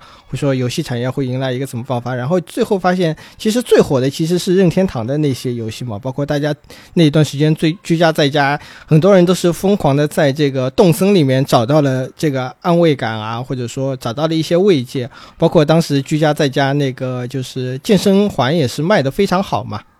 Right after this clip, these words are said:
就你，你发现就是其实游戏还是要回到这个它最本质的这个一个东西，甚至不是那些非常漂亮的画面啊，或者说是那些，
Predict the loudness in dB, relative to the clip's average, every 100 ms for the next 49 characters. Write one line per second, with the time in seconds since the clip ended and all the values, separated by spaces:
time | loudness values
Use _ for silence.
0 | _ _ _ 2 4 6 4 6 6 6
1 | 4 2 2 2 2 -2 -4 -6 -6 -4
2 | -2 2 2 2 0 0 0 -2 -4 -4
3 | 2 4 2 0 -4 -2 2 2 2 -2
4 | -4 -6 -4 -4 -2 -2 -2 -4 -6 -6
5 | -2 -2 -2 -8 -4 -2 0 -2 -2 -2
6 | 0 0 -2 -4 -8 -10 -20 -4 0 0
7 | -2 -4 -6 -4 0 0 0 0 0 0
8 | 0 0 -2 -4 -2 2 4 2 0 2
9 | 2 2 0 -2 -4 -6 -6 -6 -4 -4
10 | -4 -6 -4 -4 -4 -4 -6